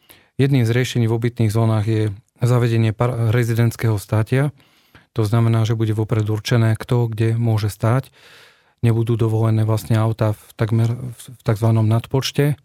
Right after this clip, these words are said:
a, na domácnosť, alebo sa budú musieť priplácať. Ďalšou, o, otázkou je aj riešenie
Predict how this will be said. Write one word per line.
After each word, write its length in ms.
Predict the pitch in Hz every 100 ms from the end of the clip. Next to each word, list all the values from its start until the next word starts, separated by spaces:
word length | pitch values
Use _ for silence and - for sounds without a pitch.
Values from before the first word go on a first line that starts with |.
| _
a, 320 | 151 113 113 113
na 140 | 113
domácnosť, 760 | 117 120 120 - 135 131 - _ _ _ _ -
alebo 260 | 120 120 123
sa 160 | 120
budú 160 | 110 113
musieť 320 | 110 - 110
priplácať. 680 | 113 107 107 98 - 98 _ _ _ - - _ -
Ďalšou, 400 | 120 127 - 127
o, 240 | 120 123 - 147 427 - 190 139 117 -
otázkou 480 | 117 117 - 123 113
je 160 | 110 120
aj 480 | 110 110 110 110
riešenie 720 | 110 117 - 117 113 113 113